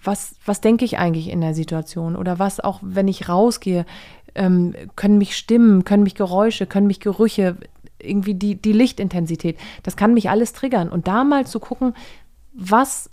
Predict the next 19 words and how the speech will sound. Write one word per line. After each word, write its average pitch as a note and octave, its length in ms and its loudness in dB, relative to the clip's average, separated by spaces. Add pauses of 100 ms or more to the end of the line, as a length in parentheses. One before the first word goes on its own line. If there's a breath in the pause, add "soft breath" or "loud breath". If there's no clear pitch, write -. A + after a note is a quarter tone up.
hat A3 240 -2
denn A#3 320 2
vorhin G3+ 560 0
die G3+ 180 -8
Angst - 260 -4
ausgelöst? F3 500 -4
Was A3 120 -4
habe A#3 140 -2
ich - 80 -10
vorher G#3+ 220 -2
gemacht? G3+ 340 0
Was F#3 100 -10
habe F#3 120 -8
ich - 80 -18
gedacht? G3+ 420 -8
Was - 140 -14
habe F#3 100 -10
ich - 80 -14
getan? A3 460 -2